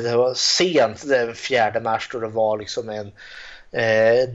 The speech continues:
dans i skolans gymnasiesal. Eh, då den då sjuttonåriga Ove Conry Andersson, eh, klev in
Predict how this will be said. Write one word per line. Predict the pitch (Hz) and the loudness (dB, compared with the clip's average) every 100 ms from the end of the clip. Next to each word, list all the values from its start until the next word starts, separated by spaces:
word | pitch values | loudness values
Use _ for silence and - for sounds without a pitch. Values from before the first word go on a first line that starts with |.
| - | -8
dans | - 185 156 107 101 - | -2 2 2 -2 -10 -8
i | |
skolans | - - 143 117 107 104 104 - 120 | -8 -8 -10 -8 -2 -2 -2 -6 -6
gymnasiesal. | 107 110 117 156 110 - - 113 - - - - - - 113 - - - _ - - - - - - 131 | -8 -6 0 2 2 0 -8 -8 -6 -2 -2 -2 -12 -12 -8 -8 -8 -20 _ -20 -20 -20 -18 -12 -6 -2
Eh, | 123 117 117 | 2 4 2
då | 117 113 110 | 2 0 0
den | 110 110 107 | 0 -4 -6
då | 113 120 113 | -4 0 0
sjuttonåriga | - - 139 - 113 107 113 147 139 120 120 113 107 - - - - _ _ | -2 -4 -6 -4 -10 -8 -4 2 2 2 -2 -2 -4 -6 -16 -18 -20 _ _
Ove | 185 156 131 120 135 139 | -10 -4 0 0 2 2
Conry | 135 - 127 127 127 131 120 123 | 0 -2 0 0 -4 -8 -6 -4
Andersson, | - 151 110 104 110 - 202 101 95 98 107 _ - - - _ - | -2 -2 -4 -8 -4 -2 -2 -2 -8 -18 -18 _ -20 -20 -20 _ -2
eh, | 135 127 131 | 0 0 -2
klev | - 131 123 110 110 110 - | -6 -4 -4 0 -2 -2 -10
in | 147 135 117 101 101 | -6 -4 -6 -8 -10